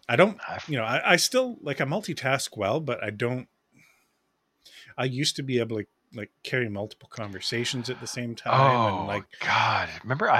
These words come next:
Speaker 1: picking up,
Speaker 2: I R C?
Speaker 1: putting down, picking up, putting down. Yeah.
Speaker 2: Yeah, where you'd, you'd be literally typing a response to somebody while somebody, you're reading someone else's response. You send that, respond to this. You've got four conversations going in three channels at once.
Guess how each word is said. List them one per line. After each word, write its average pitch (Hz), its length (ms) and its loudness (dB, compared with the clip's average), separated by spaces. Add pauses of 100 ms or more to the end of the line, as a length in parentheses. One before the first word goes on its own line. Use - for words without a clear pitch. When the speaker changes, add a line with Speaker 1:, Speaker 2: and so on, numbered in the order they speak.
Speaker 1:
picking 143 280 4
up, 127 100 4
Speaker 2:
I - 0 -
R - 40 -4
C? 143 40 -6
Speaker 1:
putting 127 240 -2
down, 113 280 0
picking 117 340 -4
up, 113 160 -8
putting 110 280 -8
down. 107 340 -4
Yeah. 160 140 -2 (1400)
Speaker 2:
Yeah, 90 340 -2
where 98 140 -2
you'd, 101 260 -4
you'd 107 160 -6
be 101 120 -2
literally 110 360 0
typing 107 380 0
a 87 40 -8
response 101 460 0
to 92 100 -10
somebody 107 400 0
while 87 180 2
somebody, 98 320 -4
you're 87 120 -6
reading 104 260 -6
someone 98 280 -4
else's 101 300 -2
response. 104 500 -2
You 82 60 -12
send 104 320 -6
that, 104 300 6 (360)
respond 104 420 2
to 98 60 -4
this. 98 300 0
You've 87 100 -8
got - 180 -4
four 127 260 2
conversations 120 720 0
going 101 320 -4
in 80 80 -10
three 120 220 -8
channels 123 420 -2
at 123 100 -4
once. 113 280 0